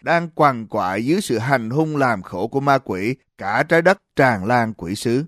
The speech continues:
Không có một sự tốt lành còn lại nào cả, không còn một chút ánh sáng của lẽ thật, công chính, tình thương sót lại. Tất cả là gian ác, đen tối, đau đớn,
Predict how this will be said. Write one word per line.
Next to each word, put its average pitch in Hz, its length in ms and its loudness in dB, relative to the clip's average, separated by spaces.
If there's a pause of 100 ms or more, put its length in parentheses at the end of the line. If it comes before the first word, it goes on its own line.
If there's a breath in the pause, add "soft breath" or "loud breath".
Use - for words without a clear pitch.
(240)
Không 202 260 0
có 226 120 2
một 226 180 0
sự 135 120 -6
tốt 220 280 2
lành 143 240 2
còn 123 280 4
lại 95 240 0
nào 107 240 0
cả, 101 340 -2 (200 soft breath)
không 196 200 2
còn 156 200 4
một 120 180 -8
chút 220 140 -2
ánh 185 200 0
sáng 185 300 2
của 147 180 -2
lẽ 139 280 2
thật, 139 240 -2 (160)
công 165 200 0
chính, 180 280 2
tình 123 320 0
thương 143 300 0
sót 175 240 0
lại. 98 240 -2 (240)
Tất 208 160 0
cả 135 160 0
là 143 160 0
gian 156 420 2
ác, 170 340 -2
đen 156 380 0
tối, 170 380 0
đau 156 280 4
đớn, 156 320 2